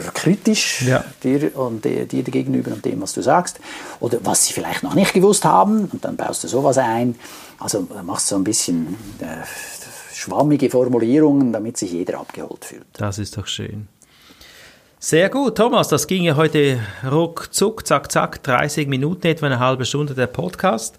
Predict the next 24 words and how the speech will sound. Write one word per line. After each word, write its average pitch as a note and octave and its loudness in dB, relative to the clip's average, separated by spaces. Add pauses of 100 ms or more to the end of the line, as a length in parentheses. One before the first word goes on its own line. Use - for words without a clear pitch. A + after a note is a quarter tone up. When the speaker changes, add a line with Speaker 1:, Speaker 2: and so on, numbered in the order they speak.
(300)
Speaker 2:
War C3+ 4
wieder C3+ 2
wundervoll. D#3+ 2
Liebe D3+ 2
Zuhörer, D#3+ 4
nimm D3+ 2
dir C#3 -2
da C3+ 2
was A2+ 0
raus G#2+ -2
jetzt, G#3 -4
ja, D3+ 0
was D3+ -2
dir C3 2
am A#2+ 2
meisten C3+ 0
gefallen A#2+ 0
hat. D#3+ -2
Sch-, - -6
hüpft F3 0
dich G#3 0
was - 2
an, F#3+ 2
Thomas? A3 -2